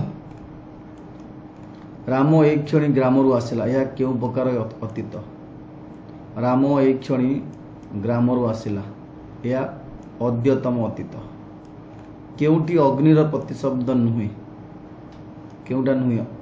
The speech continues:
ଆଗାର, ବୃହତ ଭାନୁ, ଚିତ୍ର ଭାନୁ, ସପ୍ତଜିଆ। ଆଗାର। କେଉଁଟି ମୁଣ୍ଡର ପ୍ରତିଶବ୍ଦ? ମୁଣ୍ଡର ପ୍ରତିଶବ୍ଦ। କ୍ଷତଜ, ମୌଳି, ଉତ୍ପଳ, ବଲ୍ଲଳୀ। ମୌଳି।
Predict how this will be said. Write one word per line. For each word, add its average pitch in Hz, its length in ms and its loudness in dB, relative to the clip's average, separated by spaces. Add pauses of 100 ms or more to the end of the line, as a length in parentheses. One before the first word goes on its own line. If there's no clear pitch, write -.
ଆଗାର, 123 400 2
ବୃହତ 123 380 0
ଭାନୁ, 131 340 0
ଚିତ୍ର 123 320 -4
ଭାନୁ, 127 300 0
ସପ୍ତଜିଆ। 107 600 -4 (1000)
ଆଗାର। 101 480 -6 (520)
କେଉଁଟି 160 360 6
ମୁଣ୍ଡର 147 440 6
ପ୍ରତିଶବ୍ଦ? 117 680 -2
ମୁଣ୍ଡର 117 520 2
ପ୍ରତିଶବ୍ଦ। 98 640 -8 (720)
କ୍ଷତଜ, 131 480 0 (380)
ମୌଳି, 123 500 2 (140)
ଉତ୍ପଳ, 127 420 0
ବଲ୍ଲଳୀ। 110 500 0 (1400)
ମୌଳି। 95 440 -8